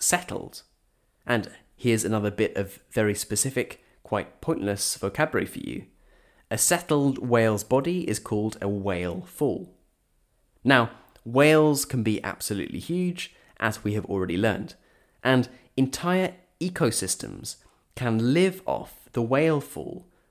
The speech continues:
for decades, tens of years.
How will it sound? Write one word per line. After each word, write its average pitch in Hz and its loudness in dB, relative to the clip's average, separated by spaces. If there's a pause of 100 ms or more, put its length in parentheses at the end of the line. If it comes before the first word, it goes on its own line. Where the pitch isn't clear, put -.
(160)
for 120 0
decades, - -6 (440)
tens 165 4
of 98 2
years. - -4